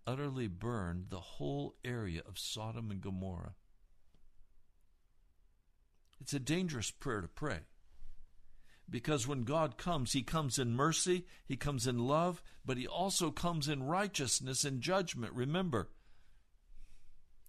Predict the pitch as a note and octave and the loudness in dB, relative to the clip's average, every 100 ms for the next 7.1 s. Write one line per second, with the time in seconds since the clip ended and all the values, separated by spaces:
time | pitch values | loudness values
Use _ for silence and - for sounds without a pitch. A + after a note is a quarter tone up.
0 | - - C3 B2+ B2 - B2 D3 E3 - | -14 -8 -6 -4 -4 -4 -2 0 -2 -2
1 | - B2+ D#3+ G#2+ F3+ - - - - - | -4 -2 0 0 -2 -8 -20 -20 -20 -10
2 | - - D#3 F3 C3 - F3+ C3+ B2 D#3 | -2 2 4 4 0 2 4 2 0 0
3 | D3+ G2 C#2 - - - - - - - | 0 0 -4 -6 -6 -6 -8 -20 -20 -20
4 | - - - - - - - - C#3 C#3 | -20 -20 -20 -20 -20 -20 -20 -8 -2 0
5 | D#3 D3 C3+ B2+ C3+ E3+ G3+ - - D3 | 2 0 0 -2 0 2 2 0 0 0
6 | E3+ D#3+ C#3 C3+ B2 C3 G#3 G#3 C#3 A#2+ | 2 4 4 4 4 6 6 6 0 0